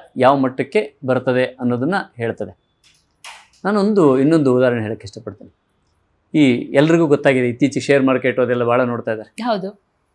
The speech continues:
Speaker 1: ಒಂದು ಒಂದ್ ರೂಪಾಯಿನೋ ಎರಡು ರೂಪಾಯಿನೋ ಹತ್ತು ರೂಪಾಯಿದ ಒಳಗೆ ಇರುವಂಥ ಯಾವುದೋ ಶೇರನ್ನು ಒಂದು ಹತ್ತು ವರ್ಷದ ಹಿಂದೆ ತೊಗೊಂಡವರು ಇವತ್ತು ಸಾವಿರ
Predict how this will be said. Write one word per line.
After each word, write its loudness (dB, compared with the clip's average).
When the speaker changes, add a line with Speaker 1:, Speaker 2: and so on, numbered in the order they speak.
Speaker 1:
ಒಂದು 4
ಒಂದ್ 4
ರೂಪಾಯಿನೋ 4
ಎರಡು 4
ರೂಪಾಯಿನೋ 2
ಹತ್ತು 0
ರೂಪಾಯಿದ 2
ಒಳಗೆ 4
ಇರುವಂಥ 2
ಯಾವುದೋ 4
ಶೇರನ್ನು 0
ಒಂದು 2
ಹತ್ತು -2
ವರ್ಷದ -2
ಹಿಂದೆ 0
ತೊಗೊಂಡವರು 0
ಇವತ್ತು -4
ಸಾವಿರ 4